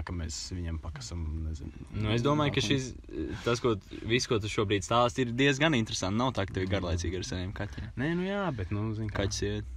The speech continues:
Speaker 1: Kaķis ir. Labi, pastāst tu par saviem trusīšiem, tu. <laughs> Playboy.
Speaker 2: Ā, nu jā, nu, man ir trusis. Es viņu nosaucu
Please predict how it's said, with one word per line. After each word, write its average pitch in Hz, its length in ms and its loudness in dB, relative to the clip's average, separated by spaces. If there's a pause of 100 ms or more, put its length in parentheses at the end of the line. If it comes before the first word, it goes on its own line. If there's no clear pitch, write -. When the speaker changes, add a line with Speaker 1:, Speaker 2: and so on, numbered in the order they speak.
(140)
Speaker 1:
Kaķis - 320 -10
ir. 90 140 -4 (300)
Labi, 98 260 -2
pastāst 95 380 -2
tu 117 40 0
par 104 140 0
saviem 104 260 0
trusīšiem, 107 600 0
tu. 135 180 4 (360)
<laughs> 302 500 0
Playboy. 113 440 4
Speaker 2:
Ā, 120 220 2 (260)
nu 117 160 2
jā, 156 200 10
nu, 120 200 2
man 135 240 6
ir 117 80 4
trusis. 139 540 2 (160)
Es 104 240 0
viņu 107 140 4
nosaucu 101 580 2